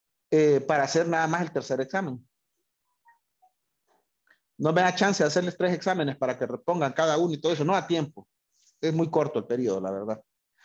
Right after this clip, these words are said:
Entonces les digo que lo que me preocupa es ver qué conceptos básicos, cosas, vaya, como esto que les acabo de preguntar. ¿Qué cosa es V C de cero más? ¿Qué co-? Y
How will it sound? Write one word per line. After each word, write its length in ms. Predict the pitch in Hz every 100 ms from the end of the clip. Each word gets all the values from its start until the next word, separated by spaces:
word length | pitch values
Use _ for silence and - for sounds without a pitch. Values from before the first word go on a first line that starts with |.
| - _ -
Entonces 320 | 175 202 196
les 140 | 202 185
digo 240 | 196 185
que 80 | 143
lo 140 | 165
que 100 | 190
me 100 | 190
preocupa 480 | 190 190 175 175 170
es 120 | 170
ver 280 | 147 160 170 _ _ _ _ _ _ _ _ _ _ _ _ -
qué 140 | 156
conceptos 560 | - 131 - 147 165 143
básicos, 560 | 185 180 131 - 110
cosas, 500 | - 185 180 156 147
vaya, 300 | 151 208 135
como 180 | - 147
esto 160 | 208 208
que 120 | 185
les 100 | 165
acabo 260 | 156 180 185
de 80 | 165
preguntar. 580 | 151 135 139 185 175 - _ _ _ _ _ _ _ _ _ -
¿Qué 160 | 165
cosa 420 | 180 196 185 160 170
es 400 | 185 180 - _
V 180 | 135 165
C 160 | 165 185
de 100 | 160
cero 280 | 170 160
más? 360 | 147 175 185 175
¿Qué 140 | 165
co-? 180 | 165 151 - _ _
Y 240 | 147 -